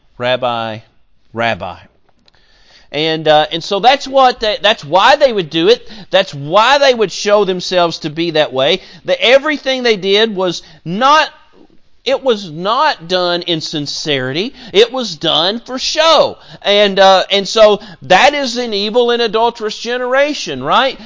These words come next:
Uh, show, you want me to give up all of this? Well, you better give me a, you better show me something. Uh, uh, you better give me a reason for why I should do it. Uh, and, and to that point, Jesus goes on and he says,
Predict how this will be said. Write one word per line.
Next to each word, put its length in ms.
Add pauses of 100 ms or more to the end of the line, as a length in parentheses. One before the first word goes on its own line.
(120)
Uh, 300
show, 420
you 260
want 300
me 140
to 100
give 280
up 260
all 280
of 120
this? 360
Well, 160
you 220
better 260
give 240
me 160
a, 80 (140)
you 180
better 240
show 380
me 160
something. 600 (400)
Uh, 360 (200)
uh, 220
you 160
better 220
give 180
me 140
a 80
reason 680
for 200
why 400
I 80
should 280
do 220
it. 220 (420)
Uh, 300
and, 320
and 160
to 140
that 340
point, 380
Jesus 640
goes 340
on 320 (320)
and 160
he 160
says, 320